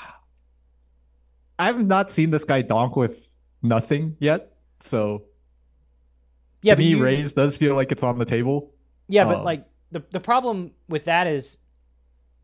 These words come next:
Speaker 2: we have the benefit of looking at their whole cards after the
Speaker 1: Yeah, yeah.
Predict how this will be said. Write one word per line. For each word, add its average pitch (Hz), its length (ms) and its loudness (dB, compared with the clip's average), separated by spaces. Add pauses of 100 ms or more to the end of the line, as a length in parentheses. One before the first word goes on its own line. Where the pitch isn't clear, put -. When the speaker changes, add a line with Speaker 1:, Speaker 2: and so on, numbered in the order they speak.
(160)
Speaker 2:
we 175 140 -4
have 202 160 0
the 185 60 -2
benefit 165 420 -2
of 127 460 -4 (240)
looking 160 320 0
at 143 140 -2
their 131 120 -2
whole 139 180 0
cards 113 520 -6 (120)
after 139 240 -2
the 143 60 4
Speaker 1:
Yeah, 131 60 4
yeah. 110 80 2